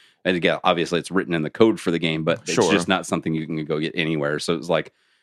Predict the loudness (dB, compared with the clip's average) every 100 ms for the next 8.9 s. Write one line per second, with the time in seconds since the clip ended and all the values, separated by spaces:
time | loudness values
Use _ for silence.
0 | _ _ 0 4 4 4 2 0 0 -2
1 | 0 0 0 0 0 0 0 0 2 -2
2 | 0 0 2 0 -2 -8 _ -20 0 4
3 | 4 4 2 2 -2 0 2 2 0 -2
4 | 0 2 0 0 0 0 0 2 0 -2
5 | 0 -2 -4 _ -20 _ -2 2 4 4
6 | 2 -2 -4 -8 -2 2 4 2 2 -2
7 | -2 2 2 2 0 0 2 2 4 4
8 | 2 2 2 2 2 4 2 2 2